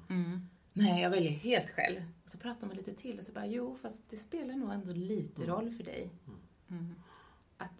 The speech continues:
Speaker 2: vad din mamma skulle, hur din mamma skulle reagera om du kommer hem nu och berättar
Speaker 3: Mm.
Speaker 2: det här.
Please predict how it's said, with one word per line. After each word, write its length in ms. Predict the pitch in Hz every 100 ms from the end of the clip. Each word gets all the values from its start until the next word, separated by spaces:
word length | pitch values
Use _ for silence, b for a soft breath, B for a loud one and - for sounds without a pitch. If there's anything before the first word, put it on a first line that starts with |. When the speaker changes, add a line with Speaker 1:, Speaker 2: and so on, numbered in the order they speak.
| 160
Speaker 2:
vad 400 | 180 165 165 160 -
din 220 | 175 151
mamma 340 | 165 160 156 165
skulle, 220 | - 180
hur 140 | 180
din 120 | 170
mamma 260 | 165 170 160
skulle 260 | - - -
reagera 300 | 170 - 202
om 80 |
du 80 | 190
kommer 200 | - -
hem 160 | - -
nu 220 | - - - -
och 80 | -
berättar 180 | 208
Speaker 3:
Mm. 120 | 113 -
Speaker 2:
det 40 | -
här. 120 | 180